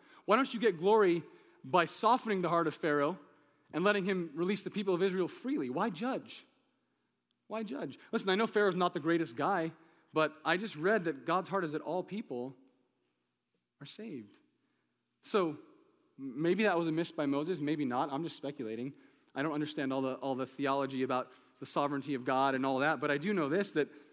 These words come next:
it couldn't have been a bad thing to go, "God, would you, would you show mercy to Pharaoh? Would you soften Pharaoh's heart?"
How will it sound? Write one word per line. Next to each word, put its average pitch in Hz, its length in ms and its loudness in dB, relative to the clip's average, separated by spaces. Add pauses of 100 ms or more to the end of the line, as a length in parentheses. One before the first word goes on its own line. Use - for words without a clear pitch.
(200)
it 143 100 -12
couldn't 190 180 0
have 156 80 0
been 160 100 0
a 139 40 -4
bad 147 320 -2
thing 139 180 -2
to 139 100 -10
go, 131 160 -4
"God, 156 280 -4 (560)
would 139 140 -6
you, 165 200 -6 (120)
would 143 140 -8
you 165 200 -8
show 170 200 -6
mercy 143 320 -6
to 160 80 -10
Pharaoh? 185 300 -8
Would 156 140 -6
you 139 60 -8
soften 156 380 -6
Pharaoh's 143 280 -8
heart?" 135 220 -10